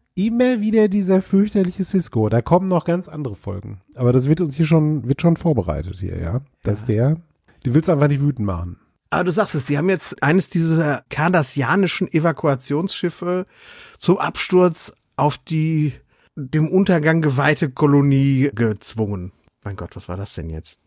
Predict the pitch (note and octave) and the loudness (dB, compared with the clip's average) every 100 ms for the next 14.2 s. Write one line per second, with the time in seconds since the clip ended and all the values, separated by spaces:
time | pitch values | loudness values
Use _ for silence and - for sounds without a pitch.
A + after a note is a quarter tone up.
0 | _ _ - G#2+ G2 F#2 F#2 _ _ _ | _ _ -6 -6 -6 -14 -16 _ _ _
1 | - D#3+ D#3+ D#3 C#3+ D3 D#3+ D3 D3 D3 | 0 2 4 2 2 2 2 2 0 -6
2 | - C#3+ E3 C#3 D3+ A#2+ A#2+ B2 A#2 A2 | -4 0 4 2 2 -2 -2 0 0 -4
3 | G2+ C3+ D3 C3+ - E3+ G#2+ A#2+ A#2 A#2+ | -4 0 0 -2 -10 -8 -2 0 0 -2
4 | G#2+ B2+ - C3 B2+ B2+ A2+ C#3 C#3 A#2+ | -4 -6 -4 -2 0 0 2 2 2 0
5 | B2+ B2 G#2+ G#2+ A2 A2+ F#2 G2+ G#2+ A2 | 2 2 2 2 2 0 0 -4 -4 -4
6 | B2 - - F3+ F#3 - - B3 - - | -6 -6 0 2 2 -4 -4 -2 -2 -4
7 | G2+ - A2 A2 - C3 C#3 F#3 - - | -6 -6 -6 -6 -2 0 2 0 0 -10
8 | B2 A2 E3 - D#3+ B2 B2 C#3 C#3+ C#3 | -4 -2 0 2 2 4 4 2 2 0
9 | A#2+ A#2+ - A2+ - - E3 G#3 - G2+ | -2 -14 -10 -10 -6 4 4 4 -2 -2
10 | D#3 - - _ _ _ _ F3 F3 - | -4 -4 -14 _ _ _ _ 2 2 0
11 | - F#3 - C4 C4+ - - - _ _ | -2 0 2 2 2 -2 -16 -20 _ _
12 | C#3+ C#3 - F3 - F#3+ E3 D#3 A2+ E3 | -2 -2 0 -2 0 -2 0 0 0 0
13 | G#3+ - D#3+ C#3+ D3 D#3 D3 G3 A#3 G2+ | 0 -2 -4 -2 0 0 2 0 -2 -6
14 | F#2 - | -10 -12